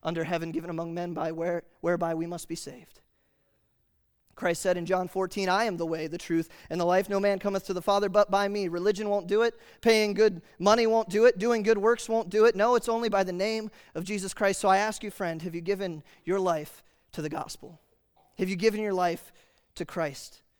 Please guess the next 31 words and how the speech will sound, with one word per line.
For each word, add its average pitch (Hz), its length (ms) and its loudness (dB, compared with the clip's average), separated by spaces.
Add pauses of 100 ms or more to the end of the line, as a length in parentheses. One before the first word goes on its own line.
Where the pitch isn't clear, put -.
(240)
I'm 214 140 2
gonna 233 120 0
keep 214 220 -6
preaching 214 340 -4
here 175 220 -4
'cause 170 160 -8
we 185 60 0
got 190 200 0
things 202 280 -6
to 196 100 -8
do, 190 180 -2
but 170 140 -2
listen, 202 300 -2
if 170 120 -10
you've 233 140 -6
never 190 220 -2
done 196 240 -2
that, 185 180 0
there's 214 180 -4
no 180 140 -4
reason 165 300 -2
to 151 40 -6
wait. 185 300 -4 (460)
You 185 120 -6
can 220 120 -8
bow 190 140 4
your 196 120 0
head 196 140 -2
right 202 200 2
now 202 280 -4
and 156 160 -14